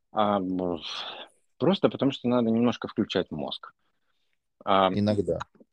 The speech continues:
Speaker 1: сейчас же все делают защиту на чипах.
Speaker 2: Мгм.
Speaker 1: Там на
Speaker 2: Мгм.
Speaker 1: Windows, там Т два, на Apple тоже как-, какие-то вот эти чипы, всё. И надо просто зайти, грубо говоря, в биос, да, как он там называется в Маке, я не помню. Да вот,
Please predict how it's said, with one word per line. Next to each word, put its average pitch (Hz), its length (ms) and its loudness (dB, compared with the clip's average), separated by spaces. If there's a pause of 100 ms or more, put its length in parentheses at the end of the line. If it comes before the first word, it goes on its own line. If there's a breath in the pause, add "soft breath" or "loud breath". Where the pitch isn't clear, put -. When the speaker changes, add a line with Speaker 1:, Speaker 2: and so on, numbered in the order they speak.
(420)
Speaker 1:
сейчас 220 400 4
же 180 80 6
все 190 200 2
делают 156 460 4
защиту 110 720 -4 (260)
на 113 140 0
чипах. 92 480 -2
Speaker 2:
Мгм. 98 180 -2 (300)
Speaker 1:
Там 110 200 6
на 110 80 6
Speaker 2:
Мгм. - 20 4
Speaker 1:
Windows, 139 280 4 (100)
там 92 240 -4
Т 120 120 6
два, 165 500 2 (360 loud breath)
на 101 960 -2 (160)
Apple 98 600 0
тоже 165 240 2
как-, 127 160 -2 (100)
какие-то 139 280 2
вот 143 120 4
эти 160 180 2
чипы, 214 320 6
всё. - 200 4
И - 100 -4
надо 170 220 6
просто 175 280 4
зайти, 156 280 6
грубо 131 260 6
говоря, 110 280 6
в 101 60 -2
биос, 117 680 4 (120)
да, 101 300 -2
как 110 220 2
он 80 100 -6
там 82 160 -4
называется 85 500 0
в 80 40 -6
Маке, 78 300 -8
я - 60 -12
не - 100 -20
помню. 78 320 -6
Да 98 100 0
вот, 95 140 -2